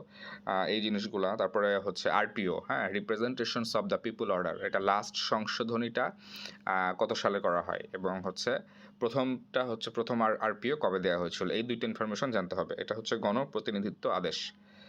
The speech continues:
তারপরে ন্যাপ সম্পর্কে, ওই যে মাওলানা ভাসানী সম্পর্কে যেটা বললাম।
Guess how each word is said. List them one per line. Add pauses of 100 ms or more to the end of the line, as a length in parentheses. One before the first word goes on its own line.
(440)
তারপরে
ন্যাপ
সম্পর্কে,
ওই
যে
মাওলানা
ভাসানী
সম্পর্কে
যেটা
বললাম।